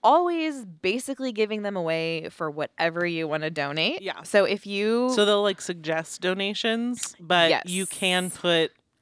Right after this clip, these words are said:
Speaker 2: anything
Speaker 1: Yes.
Speaker 2: in there.
Speaker 1: S-, for any donation amount, they'll send you one. So if, like, I, I'm not being paid to say this, but you should go <laughs> follow Ligonier on Facebook so that those ads pop
Speaker 2: Right.
Speaker 1: up in your feed. And whenever you see one, just
Speaker 2: Pick it up.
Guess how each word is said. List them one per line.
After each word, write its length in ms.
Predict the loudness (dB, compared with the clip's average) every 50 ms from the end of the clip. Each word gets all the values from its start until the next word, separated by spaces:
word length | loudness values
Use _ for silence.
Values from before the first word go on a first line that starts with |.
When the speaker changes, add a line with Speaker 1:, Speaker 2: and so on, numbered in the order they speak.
| _
Speaker 2:
anything 720 | -8 -6 -6 -6 -4 -4 -4 -4 -4 -6 -8 -10 -12 -14 -16 _ _
Speaker 1:
Yes. 340 | 0 2 2 2 0 -2 -4
Speaker 2:
in 120 | -2 -2
there. 220 | 0 0 -2 -2 -4 -10 -14
Speaker 1:
S-, 100 | -6 0
for 140 | 2 2 2
any 260 | 2 0 0 0 0
donation 460 | 0 0 0 0 -2 -2 -4 -6 -6
amount, 360 | -4 -2 -2 -2 -2 -2 -4 -4
they'll 140 | -4 -4
send 280 | -2 -4 -4 -4 -4 -4
you 100 | -6 -4
one. 200 | -6 -6 -6 -4
So 280 | 0 2 2 4 2 2
if, 180 | -2 -4 -8 -10 _ _ _ _ _ -4
like, 220 | -2 -2 -2 -2 -8 -16
I, 200 | -16 -12 -12 -12 -10 _
I'm 220 | -4 -4 -2 -2 -2
not 240 | 0 0 0 -2 -4
being 180 | -8 -14 -14
paid 280 | -12 -8 -8 -8 -8 -8
to 60 | -8
say 160 | -8 -6 -6
this, 260 | -6 -6 -8 -8 -4
but 240 | 0 2 2 2 0
you 100 | -2 -2 0
should 160 | 0 2 4
go 140 | 4 4 4
<laughs> 0 |
follow 340 | 4 2 2 4 4 2 0
Ligonier 360 | -2 -4 -4 -4 -4 -2 -4
on 100 | -4 -4
Facebook 460 | -4 -6 -6 -4 -2 -2 -2 -2 -2 _ _ -20 -20 -20 -20 -6
so 140 | -2 0 2
that 160 | 2 2 2
those 180 | 2 2 2 2
ads 420 | 2 4 4 2 2 -2 -6 -16 -14 -6
pop 200 | -2 0 2 4
Speaker 2:
Right. 180 | 4 4 4 4
Speaker 1:
up 60 | 2
in 120 | -2 -4 -4
your 120 | -6 -6
feed. 420 | -6 -4 -4 -2 0 0 0 0 0 0
And 200 | 0 0 0 0
whenever 360 | 0 0 0 0 0 2 0 0
you 200 | 0 0 0 -2
see 220 | -2 -4 -6 -6
one, 480 | -4 -4 -4 -6 -6 -8 -8 -10 -10 -12 _ _ _ -10 -2
just 640 | 2 4 4 4 2 -4 -8 -10 -8 -8 -6 -4
Speaker 2:
Pick 140 | -4 -6 -6
it 80 | -6 -8
up. 160 | -8 -8